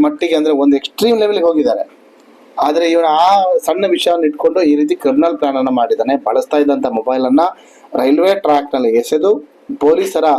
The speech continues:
ದಿಕ್ಕು ತಪ್ಪಿಸಿದ್ದಾನೆ. ನಂತರ ಇನ್ನೊಂದು ಮೊಬೈಲ್ ನಲ್ಲಿ ಅವನು ತನ್ನ ಆಕ್ಟಿವಿಟಿಯನ್ನ ಮುಂದುವರಿಸಿದ್ದಾನೆ. ಅದು ಅದ್ರ ಬಗ್ಗೆ ಹೆತ್ತವರಿಗೂ ಗೊತ್ತಿಲ್ಲ, ಈ ತರ ಒಂದು ಮೊಬೈಲ್ ಅವನ ಹತ್ರ ಇತ್ತು ಅನ್ನೋಂಥದ್ದು, ಈ ತರ ಒಂದು ಸಿಮ್ ಇತ್ತು ಅಂತ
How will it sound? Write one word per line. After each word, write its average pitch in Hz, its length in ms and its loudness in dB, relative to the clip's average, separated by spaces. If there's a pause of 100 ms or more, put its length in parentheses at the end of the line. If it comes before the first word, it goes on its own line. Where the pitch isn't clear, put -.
(120)
ದಿಕ್ಕು 131 160 -4
ತಪ್ಪಿಸಿದ್ದಾನೆ. 120 680 -2
ನಂತರ 226 320 0 (1000)
ಇನ್ನೊಂದು 226 420 4
ಮೊಬೈಲ್ 160 400 2
ನಲ್ಲಿ 151 240 0
ಅವನು 147 260 0
ತನ್ನ 143 280 2
ಆಕ್ಟಿವಿಟಿಯನ್ನ 147 560 0
ಮುಂದುವರಿಸಿದ್ದಾನೆ. 123 680 0
ಅದು 147 320 2
ಅದ್ರ 127 200 0
ಬಗ್ಗೆ 143 340 0
ಹೆತ್ತವರಿಗೂ 196 640 0
ಗೊತ್ತಿಲ್ಲ, 151 400 0
ಈ 143 220 2
ತರ 151 140 0
ಒಂದು 147 160 0
ಮೊಬೈಲ್ 139 340 2
ಅವನ 139 120 0
ಹತ್ರ 127 120 -4
ಇತ್ತು 123 300 0
ಅನ್ನೋಂಥದ್ದು, 127 480 0
ಈ 131 80 -2
ತರ 123 160 -2
ಒಂದು 117 140 -2
ಸಿಮ್ 139 280 2
ಇತ್ತು 135 220 -2
ಅಂತ 220 180 -4